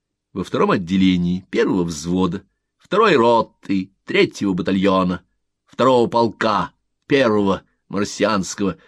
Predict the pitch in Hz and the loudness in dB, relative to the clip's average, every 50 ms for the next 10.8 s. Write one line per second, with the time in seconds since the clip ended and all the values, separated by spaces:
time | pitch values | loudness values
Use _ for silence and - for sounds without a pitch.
0 | _ _ - - - - 127 127 131 135 139 143 143 139 131 120 110 - - - | _ _ -12 -12 -4 -2 0 2 4 4 4 6 6 4 4 2 0 -2 -6 -16
1 | _ _ _ _ - 127 120 - 135 127 110 - _ 92 95 90 90 85 85 87 | _ _ _ _ -4 -4 -2 0 0 0 0 -2 _ -4 -2 -2 -2 -2 -2 -2
2 | 87 87 110 135 180 208 208 190 170 - - _ _ _ _ _ _ _ _ _ | 0 2 2 2 2 2 2 0 -2 -2 -6 _ _ _ _ _ _ _ _ _
3 | _ _ _ _ _ _ _ - - - - - - 269 262 262 220 208 170 123 | _ _ _ _ _ _ _ -20 -14 -10 -8 -4 0 0 0 2 2 0 0 0
4 | 123 123 113 104 98 98 95 95 95 92 90 - _ _ _ _ _ _ 98 98 | 2 0 2 2 2 2 2 2 2 0 -2 -6 _ _ _ _ _ _ -2 0
5 | 98 95 92 90 90 90 92 139 202 254 254 233 226 214 208 208 196 175 - _ | 0 0 0 0 -2 -2 0 0 0 0 0 0 0 0 0 0 -2 -2 -4 _
6 | _ _ _ - 170 160 - - - 160 135 - - 151 143 - - 123 113 104 | _ _ _ -4 -4 -4 -4 -2 -4 -4 -4 0 0 0 0 2 0 0 0 2
7 | 104 101 87 - 98 - - - - 156 117 107 117 117 110 101 95 90 80 87 | 0 -2 0 -2 -4 -4 -4 -6 -6 -4 -2 0 -2 -2 -2 -4 -4 -4 -2 -2
8 | 87 82 - _ _ _ _ _ _ _ _ - - 85 87 85 82 107 160 208 | -4 -4 -6 _ _ _ _ _ _ _ _ -12 -8 -6 -4 -2 -2 -2 -2 -2
9 | 190 - - 170 160 147 135 - 113 123 120 117 113 98 104 104 - _ _ - | -4 -6 -8 -8 -6 -6 -4 -4 -4 -2 0 -2 -2 0 -2 -4 -4 _ _ -20
10 | _ _ 85 87 98 101 - - 107 98 87 76 69 - - - | _ _ -2 -2 -2 -2 -2 -4 -6 -6 -6 -6 -8 -10 -14 -20